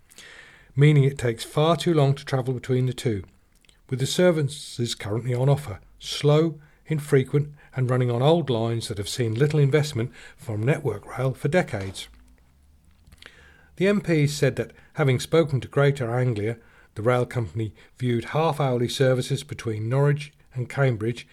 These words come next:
and Ipswich and Cambridge as a key aspiration for the next franchise period. Key issues holding back speedier services in Norfolk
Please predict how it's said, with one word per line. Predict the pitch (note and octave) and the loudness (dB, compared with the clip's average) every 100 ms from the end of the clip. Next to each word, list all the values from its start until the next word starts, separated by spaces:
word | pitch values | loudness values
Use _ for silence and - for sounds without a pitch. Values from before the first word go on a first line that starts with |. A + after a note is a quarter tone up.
| _ - | _ -6
and | A2 | 0
Ipswich | E3+ - C#3+ - | 0 -2 -8 -6
and | A2+ | -6
Cambridge | - A2+ A2+ A#2+ - - - - - - - | -4 -2 -2 -2 -6 -14 -20 -20 -20 -20 -10
as | F3 | -10
a | - _ _ | -10 _ _
key | - E3 F3 D#3+ | -2 2 2 0
aspiration | C#3+ - C3+ A2+ G#2+ B2 - - | -4 -2 0 0 -2 -6 -8 -10
for | - | -6
the | E3 | 0
next | C#3+ - - | 0 0 -8
franchise | A#2+ G2+ - A2+ A2+ | -8 -8 -6 -6 -6
period. | - D3+ B2+ G2+ - _ _ _ _ _ _ - - - _ _ _ _ _ _ - - | 0 2 2 0 -8 _ _ _ _ _ _ -20 -20 -20 _ _ _ _ _ _ -16 0
Key | A#3 F3 | 4 4
issues | C#3+ C#3 - | 4 0 2
holding | E3 F3+ D3+ B2+ | 4 4 4 2
back | A2+ - | 0 -2
speedier | - A#2+ A#2 A2+ | -2 0 0 0
services | - A#2 A2+ G#2+ A#2 G#2 | 0 0 0 -4 -6 -4
in | G#2+ | -2
Norfolk | A2+ A#2 - - | -2 -2 -2 -6